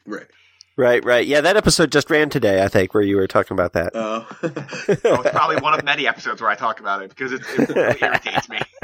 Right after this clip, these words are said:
Speaker 1: And he's getting ready to do it again. <laughs>
Speaker 3: Yeah.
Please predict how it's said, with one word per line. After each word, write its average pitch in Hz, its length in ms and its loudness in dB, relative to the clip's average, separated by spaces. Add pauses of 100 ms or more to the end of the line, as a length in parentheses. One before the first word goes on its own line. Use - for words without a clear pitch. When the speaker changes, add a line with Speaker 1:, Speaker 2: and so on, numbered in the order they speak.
(120)
Speaker 1:
And 131 420 -4
he's 139 220 -8
getting 156 280 -2
ready 156 140 4
to 143 60 4
do 151 160 4
it 147 60 4
again. - 300 -4 (280)
<laughs> 220 120 2
Speaker 3:
Yeah. - 200 -2